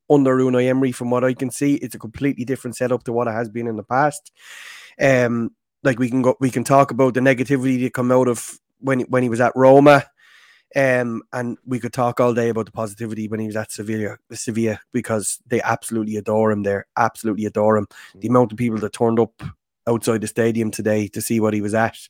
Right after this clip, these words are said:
Speaker 1: it was just a testament to the character he is and how well respected he is at, at Roma. Um, he, he's obviously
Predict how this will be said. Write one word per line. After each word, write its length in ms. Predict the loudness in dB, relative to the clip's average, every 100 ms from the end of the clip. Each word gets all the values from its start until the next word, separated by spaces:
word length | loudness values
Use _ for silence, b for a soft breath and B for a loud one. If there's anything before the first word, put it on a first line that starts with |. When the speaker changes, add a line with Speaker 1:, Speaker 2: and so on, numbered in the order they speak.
| B B B B -8
Speaker 1:
it 40 |
was 220 | -6 -2
just 220 | -2 -2 -4
a 40 |
testament 480 | 0 0 0 -2 -2
to 80 | -4
the 80 |
character 400 | 0 2 2 0
he 160 | -2 0
is 160 | -2 -4
and 100 | -4
how 120 | 0
well 160 | 0
respected 500 | -2 -4 -4 -4 -4
he 160 | -2 0
is 160 | -2 -4
at, 80 | -2
at 160 | -2 0
Roma. 400 | 0 2 0 -2 B B B B B 0
Um, 500 | 2 2 2 0 -4 -12 _ _ -18 -18 _
he, 380 | 2 6 6 4 0
he's 200 | 2 6
obviously 580 | 6 6 4 2 0